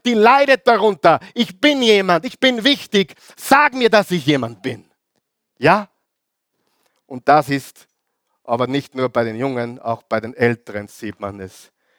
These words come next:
immer mehr. Ich habe ein bisschen studiert in Vorbereitung auf diese Botschaft und die zehn bis Zwölfjährigen, jetzt hört, hör mir gut zu. Wir leben heute in einer Gesellschaft,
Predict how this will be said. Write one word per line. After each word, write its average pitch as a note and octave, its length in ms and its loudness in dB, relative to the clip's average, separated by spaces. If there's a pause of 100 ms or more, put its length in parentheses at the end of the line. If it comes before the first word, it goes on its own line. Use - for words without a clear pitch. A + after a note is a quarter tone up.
(160)
immer A2 520 -6 (480)
mehr. G2+ 440 -8 (1200)
Ich F3 100 2
habe G3+ 120 0
ein F#3 40 -4
bisschen G3 200 0
studiert D3 460 -2
in B2 100 -8
Vorbereitung A#2+ 580 -2
auf G#2+ 120 -8
diese A2 240 -12
Botschaft A#2+ 640 -4
und - 240 -10
die A#2+ 180 -8
zehn F#3 380 -2
bis F3+ 240 -4
Zwölfjährigen, A2+ 720 -4
jetzt - 200 -16
hört, E3+ 180 0
hör E3 140 -2
mir F3 140 -2
gut E3 200 -10
zu. G#2+ 300 -14 (300)
Wir B2+ 220 -2
leben G3+ 260 2
heute F#3+ 140 0
in F3 80 -4
einer D3 100 -8
Gesellschaft, F3+ 800 -2